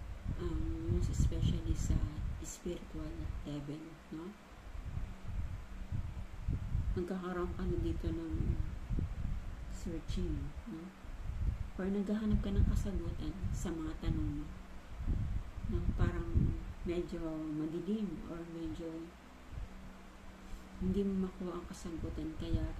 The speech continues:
kailangan mo ng maliwanagan, no, sa mga tinatanong mo, kung ano man po, especially sa spiritual. Pero sa nakikita mo at makukuha at makuha mo rin,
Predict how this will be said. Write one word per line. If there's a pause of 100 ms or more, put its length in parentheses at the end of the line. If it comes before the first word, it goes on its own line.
(100)
kailangan
mo
ng (1800)
maliwanagan, (160)
no,
sa
mga
tinatanong
mo, (420)
kung
ano
man
po, (1400)
especially
sa
spiritual. (1120)
Pero
sa
nakikita
mo
at
makukuha
at
makuha
mo
rin,